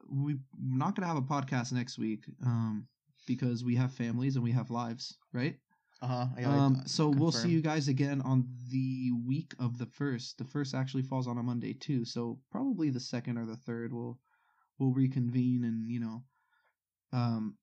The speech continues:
Speaker 1: drop another podcast for you all. So j-, j-, just going through the schedule really quick until the next time you see us.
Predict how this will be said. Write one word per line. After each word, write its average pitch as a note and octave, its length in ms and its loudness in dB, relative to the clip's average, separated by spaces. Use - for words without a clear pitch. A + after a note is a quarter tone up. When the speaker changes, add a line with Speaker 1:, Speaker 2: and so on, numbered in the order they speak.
Speaker 1:
drop C3 260 0
another B2 240 2
podcast B2 540 0
for B2+ 120 -2
you A2+ 140 0
all. A2+ 160 -2
So B2 280 0
j-, D3+ 340 -8
j-, E3 120 -6
just G3 200 -2
going F3+ 180 0
through E3+ 120 2
the D3 100 4
schedule C#3+ 360 2
really C#3+ 220 4
quick C#3 220 0
until C3 200 2
the B2 80 4
next C3 220 0
time B2+ 200 2
you A2 60 2
see C#3+ 260 4
us. C3 360 0